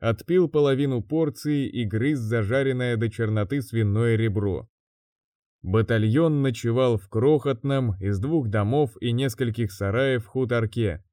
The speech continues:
Нашей роте выделили авин. Комбат приказал выставить усиленные посты.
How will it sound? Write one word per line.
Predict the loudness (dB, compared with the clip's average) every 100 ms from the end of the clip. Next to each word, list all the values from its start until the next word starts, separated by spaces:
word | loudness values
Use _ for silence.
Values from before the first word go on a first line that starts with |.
| _ _ _ -6
Нашей | -2 -2 -4 -4 -2
роте | 0 -2 0 0
выделили | 2 0 0 0 0 0 -2
авин. | 0 0 0 0 -2 -8 _ _ _ _ _
Комбат | 0 0 0 -2 -2
приказал | -2 0 0 2 2 2
выставить | 0 -2 0 0 0 -2
усиленные | -4 -4 -2 0 0 -2 -2 -2
посты. | -2 -4 -4 -4 -4